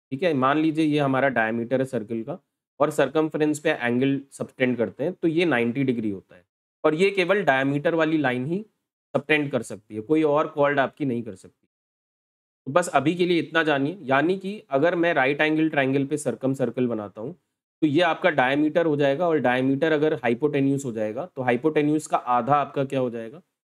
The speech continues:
सर्कम रेडियस, ठीक है। वही चीज़ यहाँ पे दिया है, for a right angle triangle directly आपका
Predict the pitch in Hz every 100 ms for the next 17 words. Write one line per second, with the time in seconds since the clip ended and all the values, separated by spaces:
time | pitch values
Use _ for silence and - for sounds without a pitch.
0 | _ 117 110 123 104 85 90 - _ _
1 | _ _ _ _ _ - 127 160 131 143
2 | 151 143 135 131 135 127 131 196 - 127
3 | 139 127 123 131 131 135 139 131 120 143
4 | 147 113 110 120 127 107 -